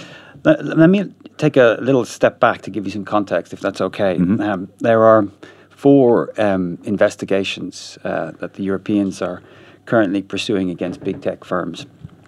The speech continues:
Speaker 1: And I'd like to just run through those
Speaker 2: Mm-hmm.
Speaker 1: to give you the context of the Google decision. Um, the first <clears throat> I'd mention is against Amazon.
Speaker 2: Mm-hmm.
Speaker 1: Um,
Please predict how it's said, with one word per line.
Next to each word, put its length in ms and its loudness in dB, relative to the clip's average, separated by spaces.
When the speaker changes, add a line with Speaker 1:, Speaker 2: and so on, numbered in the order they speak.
Speaker 1:
And 140 4
I'd 120 4
like 180 4
to 60 -10
just 260 -4
run 180 0
through 220 0
those 360 2
Speaker 2:
Mm-hmm. 220 -2
Speaker 1:
to 80 -14
give 140 -4
you 80 -2
the 80 -2
context 480 -4
of 60 -6
the 40 -6
Google 300 -2
decision. 460 -8
Um, 360 0
the 120 -8
first 400 0
<clears throat> 60 -12
I'd 360 4
mention 500 -2
is 280 -6
against 420 -8
Amazon. 480 -6
Speaker 2:
Mm-hmm. 400 -2
Speaker 1:
Um, 300 -2